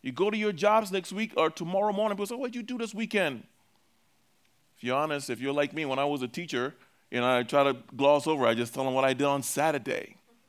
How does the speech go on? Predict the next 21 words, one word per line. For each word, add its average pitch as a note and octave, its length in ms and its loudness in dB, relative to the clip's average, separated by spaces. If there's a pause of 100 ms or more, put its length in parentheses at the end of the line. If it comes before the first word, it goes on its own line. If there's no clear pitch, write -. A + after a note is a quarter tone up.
(340)
because B2 200 -4
I A#2+ 80 2
didn't D3 360 0
know C3 180 4
how C3 180 6
to C3+ 60 4
articulate C3 540 -2
what B2+ 120 0
I B2+ 120 2
do C#3+ 240 -2
on C#3 100 -2
Sundays. C3 480 -8 (2250)
Anybody B2 360 -2
with A#2+ 240 -8
me? - 200 -20 (3500)
See, D#3+ 160 0
the D3 120 2
timidity D3+ 640 2 (500)
in A#2+ 140 -2
that F3 180 8
answer D#3 500 2